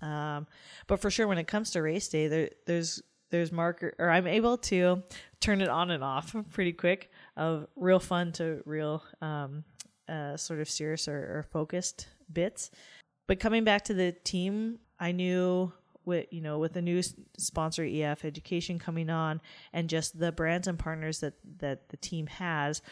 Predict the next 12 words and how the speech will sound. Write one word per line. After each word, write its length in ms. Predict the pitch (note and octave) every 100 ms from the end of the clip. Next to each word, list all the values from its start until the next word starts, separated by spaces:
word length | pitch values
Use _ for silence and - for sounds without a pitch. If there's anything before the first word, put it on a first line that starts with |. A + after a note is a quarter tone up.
| - -
really 340 | F#3 F#3+ F#3+
love 440 | D#3+ E3 E3+ D#3
the 180 | D#3+ C#3+ -
storytelling 920 | - - D#3+ E3 D#3 E3 D#3 D3+ D3
and, 200 | C#3+ C#3 - - - _
and 320 | D#3 D3+ D3+ - _ _
this 200 | E3 D#3+
fun 460 | - - E3+ E3+ D#3
vibe. 340 | D#3+ D#3+ F3
So 140 | - E3
I 80 |
knew 440 | D#3+ E3 F3+ F#3